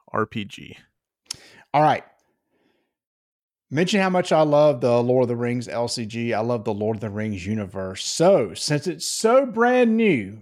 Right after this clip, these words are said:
Speaker 2: and I hadn't played yet, and I backed the Kickstarter, I'm throwing
Speaker 1: <laughs>
Speaker 2: One Ring on the list so that'll force me to sit down and learn how to play this system.
Speaker 1: Awesome. You're talking about the new s-, the new update from Free League, I'm assuming.
Speaker 2: Yes, the new
Speaker 1: Awesome.
Speaker 2: One Ring. Yep,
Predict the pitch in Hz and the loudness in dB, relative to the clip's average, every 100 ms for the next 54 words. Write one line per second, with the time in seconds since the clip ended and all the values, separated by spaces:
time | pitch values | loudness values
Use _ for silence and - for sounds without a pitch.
0 | - 139 139 117 135 233 208 233 - 240 | -10 -4 -4 0 0 0 -2 -10 -2 2
1 | 220 190 135 120 104 104 - 131 131 135 | 4 2 2 0 0 -4 -6 -4 -2 -2
2 | 120 175 190 208 240 233 226 196 - - | -2 2 2 0 -4 -2 0 -2 -2 0
3 | 131 120 110 117 135 165 226 214 214 190 | 4 4 2 0 2 0 0 0 2 2
4 | 185 190 175 165 151 147 147 131 120 131 | 4 4 2 0 0 0 -2 -2 2 2
5 | 143 - 151 143 147 123 - 226 240 - | 2 0 2 2 2 -2 -2 0 0 0
6 | 165 156 127 165 147 143 147 135 151 123 | -2 -2 -4 -6 -4 -2 -2 -2 -2 0
7 | 135 135 - 139 135 143 - 185 - 90 | 0 0 0 0 0 -2 -4 -6 -8 -12
8 | _ _ _ _ _ _ _ - 123 202 | _ _ _ _ _ _ _ -4 0 0
9 | - 92 160 147 170 190 180 165 160 147 | -2 -4 -4 2 2 4 0 0 0 0
10 | 139 135 139 147 147 151 - - - - | -2 -2 -2 0 0 -4 -8 -12 -12 -6
11 | 127 123 135 151 131 - 127 - 123 104 | -2 0 2 4 4 4 0 0 -4 -4
12 | - 110 92 90 95 95 - 135 131 95 | -2 -2 -4 -8 -10 -10 -8 -2 -2 -2
13 | - - - 120 120 120 147 170 156 143 | -6 -8 -6 -2 0 2 2 2 0 0
14 | 147 139 123 95 92 95 123 135 | 0 0 -4 -6 -8 -6 -6 -6